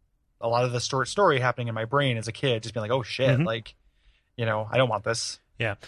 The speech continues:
Speaker 2: I just, I thought that was a different kind of star, like a really old one or a really young one. Um,
Speaker 1: Yeah.
Speaker 2: that, uh, that was just not habitable to life. And so here is just, uh, kind of like a cool, spooky, lonely,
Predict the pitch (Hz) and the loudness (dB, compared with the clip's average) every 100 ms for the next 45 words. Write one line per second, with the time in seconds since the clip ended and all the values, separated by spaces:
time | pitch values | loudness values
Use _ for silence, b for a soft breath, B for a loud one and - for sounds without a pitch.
0 | B - 151 147 - 139 139 127 117 110 | B 0 2 2 2 2 2 2 0 0
1 | 107 117 110 110 92 120 110 107 104 101 | -2 -2 -2 -2 2 2 4 2 0 -2
2 | 101 101 107 104 107 107 98 98 98 95 | -2 -2 -2 0 0 0 0 -2 -4 -4
3 | 95 104 123 156 170 _ - 117 110 107 | -4 -2 -4 -4 -6 _ -4 2 2 4
4 | 139 131 101 95 104 95 92 98 95 87 | 4 4 2 0 -2 -2 -2 -2 -2 -4
5 | - 98 - 101 98 - 92 101 107 110 | -2 -2 -2 -2 -2 -2 -2 -4 -6 -6
6 | 117 - - 117 - 110 107 B B B | -6 -8 -6 -4 -2 0 -2 B B B
7 | - 117 104 98 95 101 95 - - 110 | 0 2 4 0 0 0 0 -4 -4 -2
8 | 101 95 90 107 98 95 98 - 117 101 | 0 0 -2 -2 -2 -2 -6 -2 0 0
9 | - 110 104 107 98 - _ 127 107 101 | -2 -2 -2 -4 -6 -8 _ 2 2 2
10 | 101 | -2